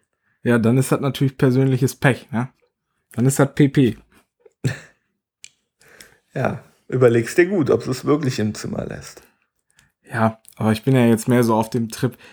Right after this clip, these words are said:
Speaker 1: lebe den Moment und genieße ihn und nicht die ganze Zeit mit dem Handy daddeln und Fotos machen, genauso wie von Feuerwerken zum Beispiel, filmen ja alle, guckst du dir im Leben eh nicht an und hast das Feuerwerk durchs Display gesehen. Also von daher, ich versuch das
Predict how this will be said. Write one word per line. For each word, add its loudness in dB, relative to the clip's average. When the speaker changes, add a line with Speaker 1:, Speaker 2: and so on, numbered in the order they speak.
Speaker 1:
lebe 4
den 4
Moment 4
und 0
genieße 4
ihn 4
und 2
nicht -4
die -10
ganze -2
Zeit 0
mit -6
dem -4
Handy -2
daddeln -2
und -10
Fotos 2
machen, 0
genauso -2
wie -4
von -6
Feuerwerken 0
zum -6
Beispiel, 0
filmen 2
ja 2
alle, 2
guckst 2
du 4
dir 6
im 4
Leben 4
eh 0
nicht 0
an 2
und 2
hast 2
das 0
Feuerwerk 2
durchs -4
Display -6
gesehen. -6
Also -4
von -2
daher, 2
ich -4
versuch -2
das -4